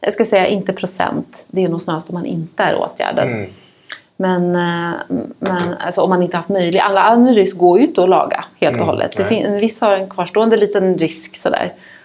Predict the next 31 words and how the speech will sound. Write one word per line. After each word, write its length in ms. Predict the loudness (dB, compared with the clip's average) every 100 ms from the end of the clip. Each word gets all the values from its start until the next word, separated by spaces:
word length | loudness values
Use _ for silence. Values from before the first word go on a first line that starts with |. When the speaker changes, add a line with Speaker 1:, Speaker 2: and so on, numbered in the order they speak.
| -14
Speaker 1:
Och 100 | -4
även 400 | 2 4 6 4
om 240 | 6 4 4
du 100 | 0
inte, 600 | 0 -6 -10 -6 -4 -6 -2
och 80 | 2
även 180 | 2 4
om 80 | 4
du 60 |
har 220 | 4 4 0
lagat 240 | -2 -4
just 140 | -8
det 60 | -4
här 160 | -2 2
aneurismet 600 | 4 4 0 -4 -8 -4
kan 140 | -2
man 120 | 0
ha 80 | 0
flera. 520 | 0 0 0 0 -2
Och 160 | -4 -8 -16 -16 -16 _ _
det 80 | 4 4
är 60 |
ju 60 | 4
så 140 | 2
att 160 | -2 0
ständigt 380 | 2 4 4 4
gå 100 | 2
runt 160 | 2 0
och 20 |
vara 100 | 0
orolig 640 | 0 0 0 2 0 -2